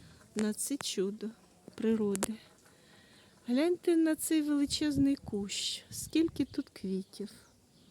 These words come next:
Рекомендую вам в своєму саду таку красуню мати.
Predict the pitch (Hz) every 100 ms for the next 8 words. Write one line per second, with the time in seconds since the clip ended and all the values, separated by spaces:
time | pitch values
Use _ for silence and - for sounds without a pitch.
0 | - - - - - - 208 233 220 226
1 | 220 214 220 320 339 240 226 254 294 -
2 | _ _ - - _ - - 262 277 311
3 | 247 - 220 202 269 381 - - - -
4 | - 202 - - 302 302 226 190 185 190
5 | -